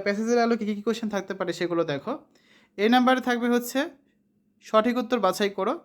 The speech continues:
বা মাল্টিপল চয়েস কোয়েশ্চেন, এখানে থাকবে ফাইভ মার্কস। তারপর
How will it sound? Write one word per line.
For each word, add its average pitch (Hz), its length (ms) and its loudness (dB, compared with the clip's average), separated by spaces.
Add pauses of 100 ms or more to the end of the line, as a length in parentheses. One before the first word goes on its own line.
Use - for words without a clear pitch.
(140)
বা 175 60 -8 (100)
মাল্টিপল 220 400 2
চয়েস 185 280 -2
কোয়েশ্চেন, 170 380 -8
এখানে 196 260 -2
থাকবে 196 240 -2
ফাইভ 180 140 2 (100)
মার্কস। 240 220 -2 (1040)
তারপর 180 200 0